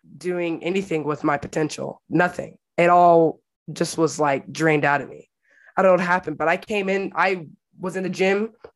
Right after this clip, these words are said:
almost every day during the summer leading up to my freshman year. Like, I was working my butt off to, like, be good. I get there,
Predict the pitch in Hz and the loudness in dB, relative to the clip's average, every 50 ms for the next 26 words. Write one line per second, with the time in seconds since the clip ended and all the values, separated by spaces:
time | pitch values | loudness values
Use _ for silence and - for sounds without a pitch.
0 | _ _ _ _ _ - 190 190 175 - 170 170 175 185 196 185 185 180 165 185 | _ _ _ _ _ -2 -2 -2 -2 0 0 0 0 2 2 2 2 2 2 0
1 | 175 175 165 - - 170 165 165 160 160 165 156 160 160 160 156 - - 156 156 | 0 0 0 0 0 0 0 0 0 0 -2 -2 -2 -2 -2 -4 -4 -4 -6 -4
2 | 143 160 147 147 - 151 151 147 147 143 143 147 147 139 - 160 175 185 185 175 | -4 -6 -8 -6 -8 -4 -4 -2 -2 -2 0 -2 -2 -2 0 0 2 2 0 -2
3 | 156 156 - _ _ - _ _ _ _ _ _ _ _ - 147 143 143 147 185 | -4 -8 -12 _ _ -20 _ _ _ _ _ _ _ _ -14 -12 -4 0 2 2
4 | 190 185 220 202 185 175 180 190 190 175 160 147 - - 170 160 156 160 151 143 | 2 2 0 -4 -4 0 2 2 4 4 2 0 -2 -8 -10 -6 -4 -4 -4 -6
5 | - _ _ - 180 170 156 185 190 180 156 147 151 165 175 170 175 - _ _ | -8 _ _ -6 -6 -2 0 2 2 2 2 0 -2 -6 -8 -12 -16 -20 _ _
6 | _ _ - 170 180 170 208 269 262 - - 190 185 190 208 214 | _ _ -4 -4 2 2 2 2 2 2 2 4 4 4 2 0